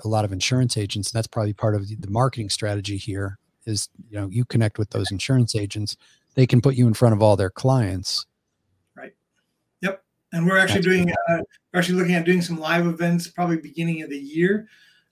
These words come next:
Speaker 2: and, and doing, uh, you know, a ten or fifteen people type of thing with their clients for the insurance agents to bring them in and talk about all that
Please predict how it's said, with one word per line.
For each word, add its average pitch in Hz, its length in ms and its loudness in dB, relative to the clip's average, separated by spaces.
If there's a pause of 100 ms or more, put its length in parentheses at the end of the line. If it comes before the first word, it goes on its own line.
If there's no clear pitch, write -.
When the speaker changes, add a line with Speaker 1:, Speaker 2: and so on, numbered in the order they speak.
Speaker 2:
and, 160 260 -6
and 147 220 -10
doing, 170 420 4 (100)
uh, 180 160 -8
you 170 120 -6
know, 147 160 -8
a 139 60 -8
ten 170 200 -2
or 165 60 -4
fifteen 170 420 -6
people 160 640 -4
type 170 240 -6
of - 100 -16
thing 160 240 -4
with 165 220 0
their 170 240 2
clients 170 420 -4
for 160 120 -12
the 151 100 -12
insurance 175 420 -2
agents 185 360 0
to - 100 -20
bring 156 160 -10
them 147 100 -18
in 185 160 -4
and 175 100 -4
talk - 200 -14
about 165 240 -4
all 170 180 0
that 185 240 -4